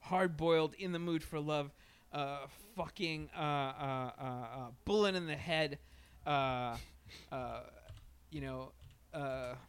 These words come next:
what's that other Wong Kar-wai movie? Um, Happy Together.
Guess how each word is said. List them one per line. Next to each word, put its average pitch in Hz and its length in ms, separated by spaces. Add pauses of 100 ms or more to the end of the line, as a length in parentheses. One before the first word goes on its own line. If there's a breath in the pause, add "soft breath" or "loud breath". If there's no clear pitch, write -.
(1200)
what's 156 180
that 147 140
other 139 400
Wong 131 200
Kar-wai 117 420
movie? 117 400 (540 soft breath)
Um, 120 1040
Happy 196 320
Together. 147 640